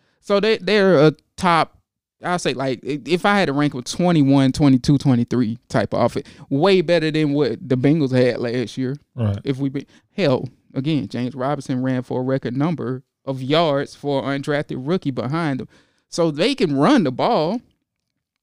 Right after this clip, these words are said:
Speaker 1: clearly. They can pass the ball, clearly, 'cause of the weapons. Uh, they,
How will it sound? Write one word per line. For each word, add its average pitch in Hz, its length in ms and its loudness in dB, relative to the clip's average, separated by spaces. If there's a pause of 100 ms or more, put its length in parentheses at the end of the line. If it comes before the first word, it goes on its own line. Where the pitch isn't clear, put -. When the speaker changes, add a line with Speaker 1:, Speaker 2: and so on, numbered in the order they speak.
(220)
Speaker 1:
clearly. 160 560 0 (380)
They 147 140 -4
can 156 180 -4
pass 170 320 -2
the 139 80 -6
ball, 131 280 -2
clearly, 139 440 -4
'cause 131 260 -6
of 123 80 -6
the 123 100 -8
weapons. 135 380 -6
Uh, - 160 -10
they, - 80 -16